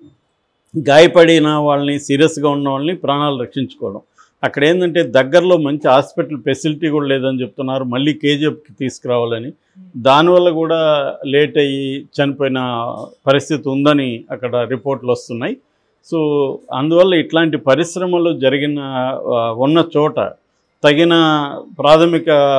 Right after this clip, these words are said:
వైద్యం అందే విధంగా అక్కడ ఆ పరిశ్రమలో ఎలాంటి ప్రమాదాలు జరగచ్చు, ఒకవేళ జరిగితే వాళ్ళని ఇమ్మీడియట్‌గా సేవ్ చేయాలంటే ఏం చేయాలి, ఇటువంటి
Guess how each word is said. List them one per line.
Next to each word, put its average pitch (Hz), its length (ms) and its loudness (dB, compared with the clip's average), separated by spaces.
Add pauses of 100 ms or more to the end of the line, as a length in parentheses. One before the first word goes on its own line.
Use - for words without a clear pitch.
(420)
వైద్యం 143 360 0
అందే 135 300 0
విధంగా 139 720 -2
అక్కడ 131 260 -6 (220)
ఆ 123 160 -2
పరిశ్రమలో 139 720 -4
ఎలాంటి 131 420 0
ప్రమాదాలు 135 520 -4
జరగచ్చు, 127 500 -4
ఒకవేళ 135 320 -2
జరిగితే 135 480 -2
వాళ్ళని 135 300 -2
ఇమ్మీడియట్‌గా 135 500 -4
సేవ్ 135 360 -4
చేయాలంటే 123 480 -2
ఏం 123 180 -8
చేయాలి, 123 340 -4 (480)
ఇటువంటి 165 480 0